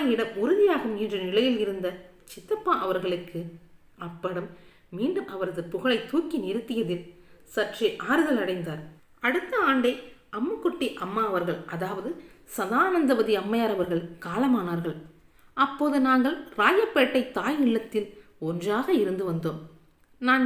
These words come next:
பிறந்த அடுத்த வருடமே என்னை பெற்ற தாய் காலமானதில் இருந்து என்னை தன் பிள்ளையாகவே தூக்கி வளர்த்த அம்முக்குட்டி அம்மாவும் சித்தப்பாவும் தான்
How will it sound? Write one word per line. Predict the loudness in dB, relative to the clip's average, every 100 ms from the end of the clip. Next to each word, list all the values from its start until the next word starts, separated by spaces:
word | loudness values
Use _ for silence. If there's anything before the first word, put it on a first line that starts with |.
| 2
பிறந்த | 2 2 2 -2 -2
அடுத்த | 0 0 2 4
வருடமே | 4 4 2 0 -4 -14 -20 -8 -4
என்னை | -2 -2 -2
பெற்ற | -2 -4 -4 -2
தாய் | -2 -4
காலமானதில் | -6 -2 2 4 4 2 0 -2
இருந்து | 2 4 4 0 -10 -20 -20 -20 -4
என்னை | 0 2 0 0
தன் | 0 0
பிள்ளையாகவே | 0 2 4 4 4 2 2
தூக்கி | -2 -6 4 6
வளர்த்த | 8 4 0 -4 -4 -10 -20 -16
அம்முக்குட்டி | -6 -2 -2 -4 -4 -6 -6
அம்மாவும் | -6 -2 -2 -2 -4 -10 -20 _ -10
சித்தப்பாவும் | -10 -6 -4 0 2 4 4
தான் | 2 0